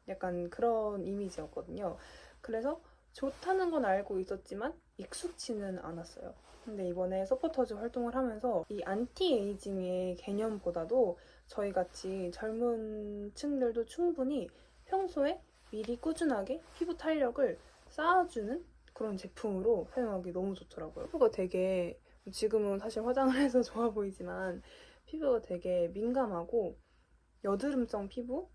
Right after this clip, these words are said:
그리고 정말 수부지인데 또 엄청나게 건조한 그런 좀 예민한 피부의 모든 거를 다 갖고 있는, 근데 프리메라 제품을 사용을 하면서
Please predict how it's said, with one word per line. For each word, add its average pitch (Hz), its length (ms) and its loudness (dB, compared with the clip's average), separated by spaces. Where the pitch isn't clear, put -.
그리고 180 300 -6
정말 170 500 -6
수부지인데 302 1000 0
또 - 100 8
엄청나게 359 640 2
건조한 190 1120 -2
그런 185 520 -2
좀 190 180 -8
예민한 214 440 2
피부의 233 640 2
모든 240 1000 -2
거를 190 320 0
다 175 340 0
갖고 - 360 -6
있는, 165 520 -4
근데 208 260 -6
프리메라 311 500 4
제품을 208 460 -8
사용을 247 380 2
하면서 233 560 -2